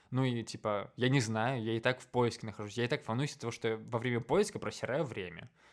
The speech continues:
А ты ещё такое говоришь, как это всё не просрать. Ну, не знаю, как-то строить свою жизненную философию, чтобы всё хорошо было. Ну, как-то себя строить, как-то себе нравится.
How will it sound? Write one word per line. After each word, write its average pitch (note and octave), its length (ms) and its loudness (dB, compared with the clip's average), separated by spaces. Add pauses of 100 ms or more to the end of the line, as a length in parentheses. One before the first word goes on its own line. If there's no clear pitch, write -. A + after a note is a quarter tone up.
А A2+ 100 2
ты - 80 2
ещё C#3+ 200 2
такое C3+ 180 -2
говоришь, B2 300 -2
как C3+ 180 0
это - 100 -18
всё - 100 -12
не A2+ 100 -6
просрать. - 520 -12 (640)
Ну, B2 180 0
не B2+ 120 0
знаю, G#2+ 260 -4
как-то A2 440 -2
строить C3 380 0
свою A#2+ 380 -2
жизненную B2 340 -2
философию, B2+ 480 -2
чтобы - 220 -10
всё - 100 -14
хорошо A2+ 400 -8
было. G#2 320 -8 (460)
Ну, G#2 220 -4
как-то - 280 -8
себя A2+ 420 0
строить, A2 380 -6
как-то - 260 -14
себе A2 240 -8
нравится. G#2 600 -8